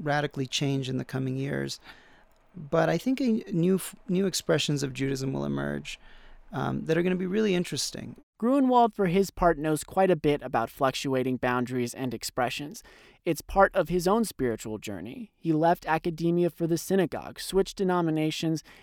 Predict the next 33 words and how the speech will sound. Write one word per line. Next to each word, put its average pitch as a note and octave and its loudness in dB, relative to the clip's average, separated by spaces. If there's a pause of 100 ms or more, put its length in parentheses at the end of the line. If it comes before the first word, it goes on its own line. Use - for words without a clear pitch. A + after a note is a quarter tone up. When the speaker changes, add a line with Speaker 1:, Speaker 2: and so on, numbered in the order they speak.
Speaker 2:
and C#3 2
moved F#3+ 6
to A3+ 4
the G#3 4
high D#3+ 4
plateau D#3 4
of B2+ 0
Colorado. A2 0 (280)
He F#3 0
does G3+ 6
his C#4 -4
part G#3+ 4
to F3+ 0
stick - -4
to D3 -2
traditions, C#3+ -4 (400)
but F3+ 4
also B3 0
faces A3 0
the G3+ 2
inevitability E3 2
of C3+ -6
change A2+ -4
with A#2 -6
optimism. G2+ -12 (180)
Speaker 1:
We F#3 2
need F#3+ 6
to D3+ -8
change D#3+ -2
our D3 -2
metrics - -8
for - -8
success. - -6